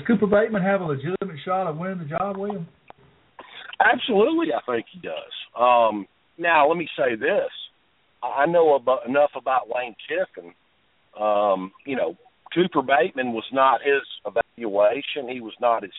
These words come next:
Speaker 2: take. Um, you know, Blake Barnett was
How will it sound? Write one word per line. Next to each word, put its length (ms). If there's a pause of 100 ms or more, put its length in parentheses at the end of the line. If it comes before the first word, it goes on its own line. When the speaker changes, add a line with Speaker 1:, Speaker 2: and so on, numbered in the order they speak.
(120)
Speaker 2:
take. 300 (960)
Um, 420
you 120
know, 80
Blake 360
Barnett 600
was 320